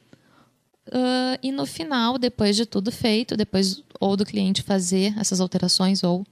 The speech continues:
se o nosso escritório faz, é feito um, uma produção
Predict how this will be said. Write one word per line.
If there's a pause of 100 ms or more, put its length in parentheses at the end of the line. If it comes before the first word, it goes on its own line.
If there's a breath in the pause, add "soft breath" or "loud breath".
se
o
nosso
escritório
faz, (720 soft breath)
é
feito
um, (1000 soft breath)
uma
produção